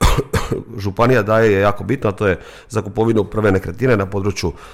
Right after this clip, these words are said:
e, grada Vukovara, ali općenito svih općina i gradova. Dobija se određen bespovratni iznos, e, od četiri, ja mislim, do sedam tisuća eura.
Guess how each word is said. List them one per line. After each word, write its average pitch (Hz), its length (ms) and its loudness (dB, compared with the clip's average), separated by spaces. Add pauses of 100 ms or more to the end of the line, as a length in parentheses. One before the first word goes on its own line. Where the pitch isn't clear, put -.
(240)
e, 90 100 0
grada 95 220 2
Vukovara, 87 300 0
ali 90 100 2
općenito 92 300 -2
svih 90 220 -6
općina 92 220 -2
i 85 40 -4
gradova. 107 400 2 (360)
Dobija 95 400 2
se 82 220 -2
određen 87 340 -4
bespovratni 85 540 -4
iznos, 120 400 -2
e, 90 40 -6
od 80 460 -4 (120)
četiri, 90 300 -4
ja 82 120 -4
mislim, 85 220 -8
do 85 80 -6
sedam - 260 0
tisuća 90 360 -6
eura. 123 360 2